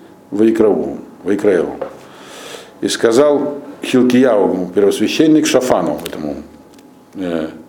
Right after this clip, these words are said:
к-, э, писцу, то есть, э, главе администрации:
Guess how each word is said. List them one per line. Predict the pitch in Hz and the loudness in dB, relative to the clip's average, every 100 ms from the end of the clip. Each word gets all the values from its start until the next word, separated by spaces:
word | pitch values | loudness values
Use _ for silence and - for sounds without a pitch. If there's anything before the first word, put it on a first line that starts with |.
| - - - - - | -20 -20 -20 -20 -12
к-, | 98 85 - - | -8 -8 -10 -10
э, | 101 | -8
писцу, | 92 - - - 240 | -6 -6 -6 -2 0
то | - 120 | 2 2
есть, | 107 - 92 | 2 -2 -6
э, | 92 85 69 - - | -4 -4 -8 -14 -12
главе | 98 110 101 | -2 0 2
администрации: | 95 98 - 180 190 170 156 | 0 -2 0 0 0 0 0